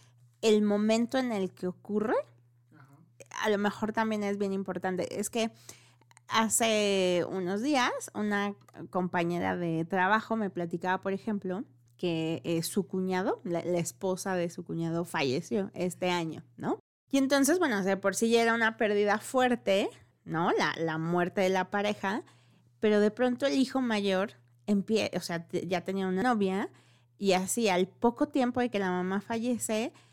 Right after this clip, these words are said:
Speaker 1: decide irse a vivir con su pareja, que es, es como diez años mayor,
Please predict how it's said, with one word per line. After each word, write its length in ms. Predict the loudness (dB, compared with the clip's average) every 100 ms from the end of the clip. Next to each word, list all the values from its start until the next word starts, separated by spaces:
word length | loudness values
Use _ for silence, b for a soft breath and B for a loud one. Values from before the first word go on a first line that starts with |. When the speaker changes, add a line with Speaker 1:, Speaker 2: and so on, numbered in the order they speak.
| b _
Speaker 1:
decide 680 | -14 2 2 4 2 2 4
irse 720 | 2 2 0 0 0 -2 -2 -8 -4
a 160 | 0
vivir 440 | 2 2 0 -2 -2
con 300 | -4 -2 0
su 200 | -2 0
pareja, 460 | 0 2 0 -2
que 120 | -4 -2
es, 120 | 0
es 440 | 2 2 0 -6
como 260 | -4 -2 0
diez 260 | 2 2 2
años 320 | 0 0 -2
mayor, 480 | -4 -4 -4 -6